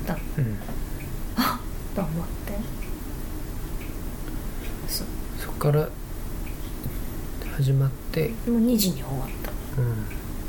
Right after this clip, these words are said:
Speaker 2: ちゃ早い。
Speaker 1: それが始まりだとしたら、八、九、十、十一、十二、一、二、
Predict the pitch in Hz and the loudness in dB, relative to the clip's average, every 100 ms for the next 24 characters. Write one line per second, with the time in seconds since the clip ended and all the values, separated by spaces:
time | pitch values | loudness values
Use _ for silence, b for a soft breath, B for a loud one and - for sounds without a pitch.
0 | - - - - - - 135 - 135 123 | -4 -4 -4 -4 -4 0 0 2 2 2
1 | - - - - - - 220 240 226 214 | -2 -2 0 0 -2 0 2 4 4 4
2 | 208 214 214 214 214 175 - - 175 170 | 6 6 8 6 4 2 -4 -2 0 0
3 | 143 B B B - 202 - - - 175 | 0 B B B -2 -2 -2 -2 0 0
4 | 160 160 - 156 151 165 160 - - - | 0 -2 -2 0 -2 -2 -2 -2 -2 -2
5 | 139 - - - - - | -2 -2 -2 0 0 0